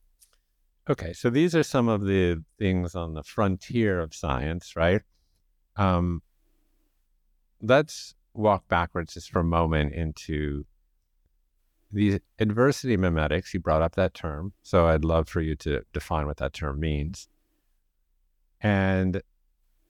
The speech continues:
and really the, the adversity mimic-, mimetics that I call old and true.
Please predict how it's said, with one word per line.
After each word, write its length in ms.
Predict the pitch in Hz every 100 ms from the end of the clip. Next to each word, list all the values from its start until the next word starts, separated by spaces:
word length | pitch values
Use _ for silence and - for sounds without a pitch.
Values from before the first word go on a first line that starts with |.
| -
and 260 | 110 104
really 420 | 101 127 160 147 104
the, 340 | 95 92 78
the 140 | 87 92
adversity 460 | 87 98 - 104
mimic-, 380 | 92 90 90 87 -
mimetics 460 | 104 90 85 82 -
that 140 | 87 76
I 120 | 90
call 400 | - 92 85 80
old 400 | - 87 87 90
and 160 | 80 78
true. 540 | - 90 76 65 69